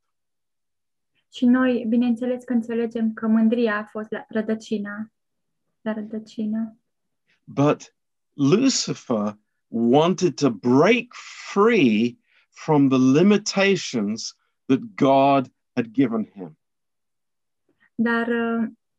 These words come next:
Speaker 1: Lucifer a vrut să se despartă într-un mod limi-, liber de la limitările pe care Dumnezeu i le-a pus.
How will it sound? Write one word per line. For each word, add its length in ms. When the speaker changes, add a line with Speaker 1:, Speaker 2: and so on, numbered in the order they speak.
Speaker 1:
Lucifer 440
a 120
vrut 160
să 500
se 180
despartă 540
într-un 260
mod 180
limi-, 540
liber 520
de 120
la 100
limitările 760
pe 140
care 200
Dumnezeu 500
i 80
le-a 260
pus. 260